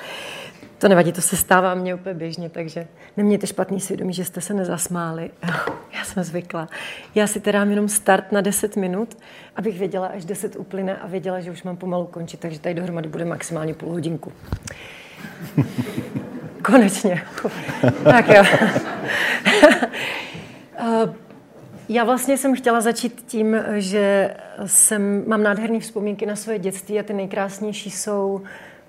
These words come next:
nebo ty krásný, ty patří do Uherského Hradiště k, do domu a farmy mých prarodičů,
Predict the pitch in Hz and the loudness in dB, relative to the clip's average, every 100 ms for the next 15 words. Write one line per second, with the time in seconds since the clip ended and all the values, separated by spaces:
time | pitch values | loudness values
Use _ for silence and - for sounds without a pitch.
0 | - - 190 208 - 202 190 196 - 202 | -10 -4 -2 -2 2 4 4 2 -4 -2
1 | 196 196 - 196 - 202 190 202 190 202 | -4 -6 -4 -6 -4 0 0 0 -2 -2
2 | 202 196 175 185 - 208 196 196 190 185 | -2 -2 -2 -4 -4 -4 -4 -6 -4 -2
3 | 185 180 - - - 196 185 196 196 190 | -2 -4 -10 -14 -6 -2 2 2 2 0
4 | - 185 190 185 180 - 185 190 185 190 | 0 0 0 -2 -2 -2 0 0 -4 -6
5 | 196 190 | -8 -8